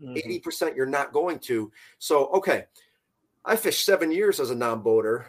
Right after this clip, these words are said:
Speaker 2: and I got lucky. I had a great club. A lot of guys w-, would talk to
Speaker 1: Mm-hmm.
Speaker 2: me, and there was two times where I finished in third out of everybody. I beat the boater
Speaker 1: Mm-hmm.
Speaker 2: I was with, but not every, you know, I spent and wasted a lot of money. I did learn,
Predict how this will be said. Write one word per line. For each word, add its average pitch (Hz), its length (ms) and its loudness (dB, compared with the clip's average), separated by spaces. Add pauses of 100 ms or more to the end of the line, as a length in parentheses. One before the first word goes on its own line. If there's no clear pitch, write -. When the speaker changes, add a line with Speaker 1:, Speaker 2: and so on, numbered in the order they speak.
(140)
Speaker 2:
and 156 160 -2
I 170 80 4
got 170 200 0
lucky. 127 260 0
I - 20 4
had 131 60 2
a 127 40 -2
great 135 220 2
club. 107 380 -2 (140)
A 113 40 -10
lot 120 160 0
of 117 80 -4
guys 117 580 -2
w-, - 200 -10
would 127 240 -2
talk 127 320 0
to 127 80 -8
Speaker 1:
Mm-hmm. 113 40 -4
Speaker 2:
me, 117 180 -2
and 101 160 -8 (120)
there 139 100 0
was 131 220 0 (140)
two 151 180 -6
times 123 400 -2
where 120 160 2
I 123 60 0
finished 131 420 -4
in 120 120 -8
third 117 360 4
out 117 80 0
of 113 120 -4
everybody. 98 600 -4
I 117 120 -4
beat 131 300 -8
the 117 120 0
boater 120 440 4
Speaker 1:
Mm-hmm. 101 120 -4
Speaker 2:
I 101 40 -2
was 101 200 -8
with, 110 200 -2 (440)
but 160 380 4 (560)
not 185 240 2
every, 208 260 -4
you 175 80 -2
know, 131 280 2 (800)
I 151 120 0
spent 202 500 -2
and 143 120 -2
wasted 160 320 0
a 123 40 2
lot 127 280 0
of 123 60 -6
money. 143 440 -2
I 123 100 -4
did 175 200 2
learn, 147 480 2